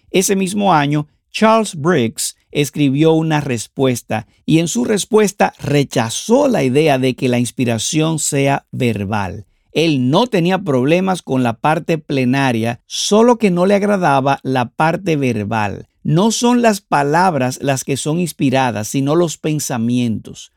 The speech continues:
Bueno, una década más tarde, Charles Augustus Briggs fue investido en su cátedra en el Seminario Teológico Unión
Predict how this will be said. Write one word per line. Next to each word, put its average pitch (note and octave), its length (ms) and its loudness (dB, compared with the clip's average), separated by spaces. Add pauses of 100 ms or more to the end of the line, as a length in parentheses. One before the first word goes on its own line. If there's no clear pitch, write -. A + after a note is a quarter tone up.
(100)
Bueno, E3+ 360 2
una C3 260 -2
década B2+ 340 0
más A2+ 260 -4
tarde, C#3 460 0
Charles F#3+ 560 0
Augustus C#3+ 720 -2
Briggs E3+ 540 -2 (260)
fue C#3+ 200 2
investido D#3+ 840 0
en C3 160 -2
su A#2+ 240 -6
cátedra D3 580 -2
en B2 200 -2
el G#2+ 80 -6
Seminario C#3+ 580 -2
Teológico C3 680 -2
Unión C3 760 -2